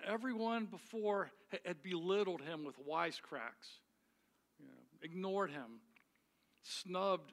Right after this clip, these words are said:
Zacchaeus in contempt. And Jesus offered Zacchaeus respect, acceptance, understanding, friendship. Jesus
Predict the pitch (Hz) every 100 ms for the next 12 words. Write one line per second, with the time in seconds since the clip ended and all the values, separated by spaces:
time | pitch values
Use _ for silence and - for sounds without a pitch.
0 | 135 160 170 - 190 180 147 - - -
1 | 160 170 147 170 156 123 - _ _ _
2 | _ _ _ _ 156 156 214 247 226 180
3 | - - _ _ _ 180 185 190 180 143
4 | 175 160 - 175 170 - - - _ _
5 | _ 143 147 - - 165 131 - - -
6 | _ _ _ _ _ _ _ 143 - -
7 | 170 - - 101 - - - _ _ _
8 | _ _ _ _ - 151 151 151 - 170
9 | 160 135 113 - _ _ _ _ _ _
10 | _ _ - _ _ - 165 170 - -
11 | - - - _ _ _ _ _ _ -
12 | - 160 220 226 220 247 - -